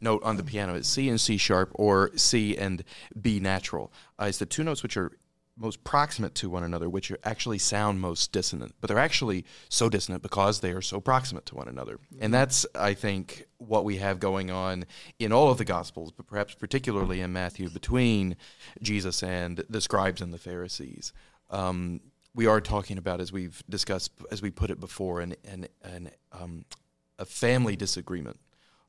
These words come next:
Speaker 1: Um, but this is, you know, to read the passage. I really like the way that you, that you put it, to read the passage and substitute Jewish people for the scribes and the Pharisees. "Unless your righteousness exceeds that of Jewish people, you will never enter the kingdom of heaven." That is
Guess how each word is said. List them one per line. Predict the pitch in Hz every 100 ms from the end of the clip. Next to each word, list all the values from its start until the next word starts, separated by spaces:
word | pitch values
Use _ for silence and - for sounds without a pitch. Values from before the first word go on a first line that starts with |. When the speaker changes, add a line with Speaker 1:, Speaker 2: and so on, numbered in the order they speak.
| _
Speaker 1:
Um, | 98 98 90 85
but | 92
this | 95 92
is, | 95 87 - -
you | 107
know, | 90
to | 85 90
read | 101 120 113
the |
passage. | 101 98 87
I | 90
really | 110 107
like | 95 92
the | 95
way | 90
that | 90 - 92
you, | 87 -
that | 98 -
you |
put | - 92
it, | 82
to | -
read | 90 110
the | 110
passage | - 95 90 92 80 - - _
and | 92
substitute | - 104 - 101 101 87 - _ _ _ _ _ _
Jewish | - 113 123 -
people | - 113 104 82
for | - 101 92
the | 92
scribes | - 104 104 95
and | 90
the |
Pharisees. | 82 107 104 101 - 82 85 -
"Unless | 98 92 104 -
your | 95
righteousness | 95 98 101 - 90 -
exceeds | 92 - 98 90
that | 92
of | 95
Jewish | - 95 90 -
people, | 117 107 92
you | 87
will | 87
never | 90 90
enter | 92 90
the | 87
kingdom | 85 98 90
of | 85
heaven." | 110 185 - 127 -
That | - 110
is | 92